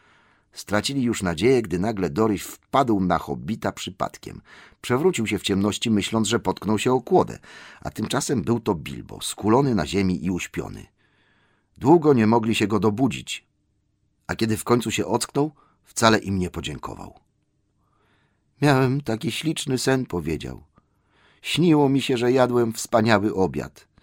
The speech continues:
„Wielkie nieba, drogi Bombur”, zawołały krasnoludy. „Nie opowiadaj nam swoich snów. Przyśnionym obiadem nikt się nie naje.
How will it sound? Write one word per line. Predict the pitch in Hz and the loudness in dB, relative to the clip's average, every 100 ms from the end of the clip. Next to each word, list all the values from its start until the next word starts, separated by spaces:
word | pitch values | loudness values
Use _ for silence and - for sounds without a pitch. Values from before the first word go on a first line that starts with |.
| _ - - - - _ _ _ - | _ -20 -20 -20 -20 _ _ _ 4
„Wielkie | 123 165 165 160 139 | 8 10 8 6 4
nieba, | 120 123 95 73 - - | 6 4 4 0 -4 -6
drogi | 87 160 180 165 | 4 6 6 4
Bombur”, | 123 175 131 87 78 - - _ | 4 6 4 2 -6 -12 -20 _
zawołały | - 104 101 98 95 | -2 2 4 4 4
krasnoludy. | 87 92 87 98 87 69 57 - _ _ _ _ _ | 2 -4 -4 -4 -4 -6 -14 -18 _ _ _ _ _
„Nie | 113 113 | -6 -2
opowiadaj | 139 - 127 120 139 131 127 | 0 2 2 4 6 6 6
nam | 120 117 | 4 2
swoich | - 131 127 117 | 0 2 2 0
snów. | - 135 139 - _ _ _ _ _ _ _ - | 0 4 4 2 _ _ _ _ _ _ _ -8
Przyśnionym | 113 110 135 135 123 | -4 0 4 4 4
obiadem | 117 131 131 127 127 | 6 6 6 6 4
nikt | 139 - | 2 2
się | 135 | 0
nie | 131 127 | 4 8
naje. | 127 120 90 | 8 8 4